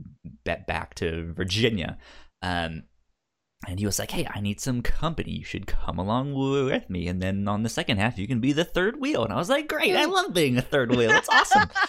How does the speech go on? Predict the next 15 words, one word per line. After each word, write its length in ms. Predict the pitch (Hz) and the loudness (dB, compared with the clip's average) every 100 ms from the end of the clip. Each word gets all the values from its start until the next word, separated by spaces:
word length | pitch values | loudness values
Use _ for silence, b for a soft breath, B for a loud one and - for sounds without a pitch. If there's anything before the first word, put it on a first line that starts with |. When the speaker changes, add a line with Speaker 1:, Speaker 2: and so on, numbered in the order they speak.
| 311 349 - - | 0 -4 -4 -2
Speaker 1:
Uh, 280 | 127 113 101 - | 2 2 0 -2
and 260 | 120 117 - _ - | -2 -2 -6 _ 2
<laughs> 680 | 127 - - - - - - | 4 6 6 2 -2 -10 -10
so 140 | - | -4
we 320 | 151 170 160 - B - | -2 0 -2 -4 B -2
were 360 | 135 135 131 113 | 2 4 2 0
leaving 1080 | 131 131 127 123 120 110 123 156 202 190 | 0 0 2 2 0 0 0 0 -2 -4
Virginia, 600 | 156 113 92 107 101 87 85 | -4 -4 -2 0 0 -2 -4
and 220 | 87 98 | -4 -6
I 60 | 98 | -6
think 220 | 127 123 | -6 -4
we're, 80 | 117 | -2
like, 160 | 95 | -2
Speaker 2:
Mm. 60 | - | -4
Speaker 1:
an 100 | 98 | -6